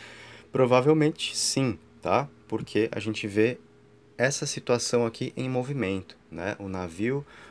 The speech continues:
com alguma mudança sendo proporcionada, com algo chegando até você, e esse algo é exatamente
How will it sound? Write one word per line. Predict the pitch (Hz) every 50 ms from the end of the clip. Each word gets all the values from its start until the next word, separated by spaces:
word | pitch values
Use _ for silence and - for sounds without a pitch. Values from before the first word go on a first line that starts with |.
| - -
com | - - 98 95
alguma | 95 92 92 98 104 120 120
mudança | 120 113 101 90 95 104 117 120 120 - -
sendo | - - - 98 95
proporcionada, | - - 95 - - 95 - - - 87 85 92 104 117 113 110
com | 101 - - 98
algo | 101 107 113 110 101
chegando | - - 101 95 90 92 87 92
até | 95 - - 104
você, | 104 127 127 - - 120 117 120 -
e | 107 110
esse | 110 - - - 110
algo | 95 90 95 101 101 - - - - - - - - -
é | - 98
exatamente | 98 104 104 98 - 101 98 104 117 139 143 -